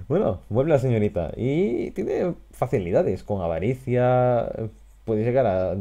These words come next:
ponerle muchos buffos interesantes. Está, está curiosa el personaje.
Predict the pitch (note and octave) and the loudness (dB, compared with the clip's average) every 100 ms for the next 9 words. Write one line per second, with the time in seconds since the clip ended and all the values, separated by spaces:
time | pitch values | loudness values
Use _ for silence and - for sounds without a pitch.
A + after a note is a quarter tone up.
0 | F#2+ F#2+ G#2 A2+ G#2+ G#2 E2+ F#2+ - G2+ | -6 -6 -2 -2 -2 -4 -4 -4 -4 -6
1 | G#2+ E2 F2+ A2+ G#2+ - - F2+ - - | -6 -6 -6 -6 -8 -14 -16 -16 -14 -6
2 | G#2+ A#2+ - D3 D#3+ E2 F2+ D#2 E2+ F2+ | -6 -4 -8 -4 -2 -2 -4 -8 -8 -8
3 | E2+ - | -8 -10